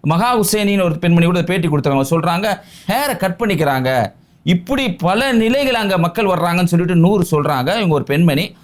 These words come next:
அப்படி கு-, அவங்க பே-, சொல்லிக்கிட்டே வரும்போது ஒரு தகவலை சொல்றாங்க, இப்படி நிறையா பெண்கள் நான் ஸ்டிச்சிங் போட்டேன்.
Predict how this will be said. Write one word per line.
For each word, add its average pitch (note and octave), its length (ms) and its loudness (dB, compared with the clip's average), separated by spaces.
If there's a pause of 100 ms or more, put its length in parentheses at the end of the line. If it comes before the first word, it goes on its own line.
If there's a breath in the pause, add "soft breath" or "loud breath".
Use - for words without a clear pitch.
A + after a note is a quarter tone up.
அப்படி C3 220 -2
கு-, C3 180 -2
அவங்க B2 280 -2
பே-, F3 220 -2
சொல்லிக்கிட்டே A3+ 480 0
வரும்போது G#3 340 0
ஒரு - 20 -18
தகவலை G3 360 0
சொல்றாங்க, D#3+ 680 -2 (300 loud breath)
இப்படி F3+ 260 0
நிறையா A#3+ 420 -2
பெண்கள் B3 260 -2
நான் A#3 220 -2
ஸ்டிச்சிங் A#3+ 340 -2
போட்டேன். E3 340 -2